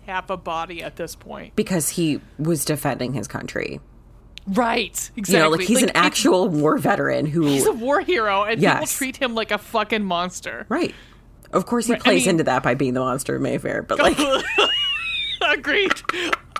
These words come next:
Speaker 1: The Duchess deal, I love the fact that they play on that so much, and it's hysterical.
Speaker 2: It is
Speaker 1: Like,
Speaker 2: so funny.
Speaker 1: a lot. It, that mo-, that book is very funny.
Speaker 2: Book is
Speaker 1: But,
Speaker 2: great.
Speaker 1: like, the book is,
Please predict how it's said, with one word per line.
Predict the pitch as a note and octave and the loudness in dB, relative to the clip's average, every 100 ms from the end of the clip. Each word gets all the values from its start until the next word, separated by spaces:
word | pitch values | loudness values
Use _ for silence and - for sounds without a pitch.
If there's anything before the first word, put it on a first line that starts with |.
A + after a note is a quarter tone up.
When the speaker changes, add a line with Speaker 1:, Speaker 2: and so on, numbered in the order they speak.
| - - | -14 -8
Speaker 1:
The | C4+ D#4+ | -4 -2
Duchess | F#4+ F#4+ A4 | -2 -4 -6
deal, | D#4+ D#4 C#4+ - | -4 -4 -4 -4
I | B3 B3 | -2 -2
love | B3 A#3 A#3 A3+ G#3+ G#3+ | -2 -2 0 -2 -4 -6
the | A3 | -6
fact | - A3 G3+ - | -4 -4 -4 -8
that | - | -14
they | A#3 | -14
play | - - G#3+ | -14 -6 -4
on | G#3+ G#3 | -4 -4
that | G#3 G#3 | -6 -6
so | - A3 G3 | -6 -4 -4
much, | F#3+ F#3 F#3+ | -4 -6 -6
and | G#3 F3+ | -10 -12
it's | - | -10
hysterical. | G3 - F#3 F3 D#3 | -10 -4 -4 -2 0
Speaker 2:
It | |
is | D#3 | 2
Speaker 1:
Like, | C#3 | 2
Speaker 2:
so | - - - D#3+ C3+ | 0 -2 2 2 2
funny. | C3+ B2 - - C3 | 0 -4 -4 -6 -4
Speaker 1:
a | B3 | -4
lot. | A#3 A3 A3+ - | -2 -2 -4 -4
It, | B3 | -4
that | A3 | -4
mo-, | G#3+ G#3+ - | -4 -6 -2
that | G3+ | -4
book | G3 F#3+ | -4 -8
is | E3 | -10
very | - F#3 E3+ | -10 -8 -8
funny. | E3+ E3+ - - - - - | -10 -16 -16 -20 -20 -20 -8
Speaker 2:
Book | C#3 | -6
is | C3 | -2
Speaker 1:
But, | A3 | -2
Speaker 2:
great. | G2+ | -2
Speaker 1:
like, | - - - - - - - | -4 -6 -16 -20 -20 -20 -8
the | G#3+ | -8
book | F#3 F3+ - | -8 -10 -10
is, | E3+ - | -8 -10